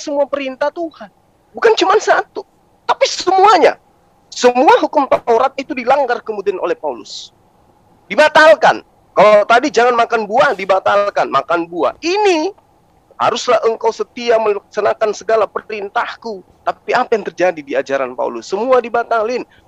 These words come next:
Dengan matinya Yesus, maka engkau akan, apa, maka hukum Taurat akan dibatalkan.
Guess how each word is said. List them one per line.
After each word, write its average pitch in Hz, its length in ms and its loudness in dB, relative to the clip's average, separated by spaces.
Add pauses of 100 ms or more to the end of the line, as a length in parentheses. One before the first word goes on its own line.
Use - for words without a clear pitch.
Dengan 139 240 -2
matinya 143 480 -4
Yesus, 143 640 -8 (240)
maka - 240 -4
engkau 139 400 -2
akan, 139 560 -2 (240)
apa, 147 400 -4 (400)
maka 143 320 -2
hukum 151 400 -12
Taurat 147 320 -2
akan 139 160 -6
dibatalkan. 127 720 -10